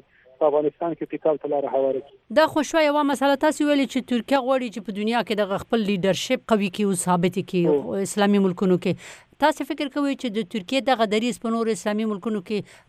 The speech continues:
Speaker 2: موافق دی، کامیاب دی، چې یوه نمونه موجوده وي؟
Speaker 1: په هیڅ صورت باندې ترکیه د سوریې په مسله کې، د عراق په مسله کې رغنده کردار ونه لوباوه، مګر موږ ګورو د قطر په مسله کې ترکیه کولی شي یو کردار ولوبوي او دا کردار یې تر ډېره بریده پورې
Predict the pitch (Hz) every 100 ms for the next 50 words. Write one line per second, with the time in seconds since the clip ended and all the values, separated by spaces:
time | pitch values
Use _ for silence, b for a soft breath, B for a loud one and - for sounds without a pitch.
0 | 185 190 180 254 - 294 - 202 226 220
1 | 240 359 b b b - 202 208 208 226
2 | 240 226 214 233 247 277 _ 185 196 -
3 | - 226 262 - 240 233 226 208 190 185
4 | 185 165 - 208 208 - 175 160 156 160
5 | 160 - 170 196 - 165 165 165 156 156
6 | 151 156 165 - 139 - 147 - 151 151
7 | 151 139 _ - 185 180 165 - 156 175
8 | 185 190 208 220 160 147 156 180 202 202
9 | 202 220 208 240 220 175 170 156 - 214
10 | 208 185 175 160 180 190 - - 330 392
11 | - 370 392 349 - 151 147 151 156 143
12 | - 151 160 160 160 175 156 151 147 156
13 | - 156 170 165 147 151 175 170 156 165
14 | 151 147